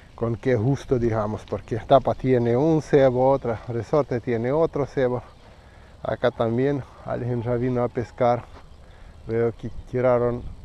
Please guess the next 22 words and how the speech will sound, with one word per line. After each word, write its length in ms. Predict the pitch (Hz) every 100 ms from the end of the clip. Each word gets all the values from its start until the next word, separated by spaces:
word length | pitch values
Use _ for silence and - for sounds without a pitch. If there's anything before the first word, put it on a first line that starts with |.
| - - - - - - - - - -
alguna 440 | 117 127 135 143
boya 380 | 131 131 131 135
para 280 | 131 131 131
tararira, 680 | - 127 127 143 175 165 - - - - - - - - - - - - - - - - -
pero 240 | 131 135
bueno, 360 | 107 104 95 95 - - - - - - - - - - -
así 260 | - 214
empezamos. 720 | 208 185 170 135 120 104 104 - - - - - - -
Vamos 400 | 143 160 151 127
a 80 |
ver 200 | 117 139
si 140 | - 110
tenemos 340 | 123 113 110
suerte 380 | - 110 107 107
hoy. 220 | 92 92 - - - - - - - - - - - -
A 180 | - 117
ver, 160 | 143
pescaron 600 | - 139 - 143 135 135 135
algo 320 | 143 131 123 - - - - - - - - - - - - - - - - - - -
acá 220 | 110 123
cerca 340 | - 123 - 127
mío. 260 | 131 127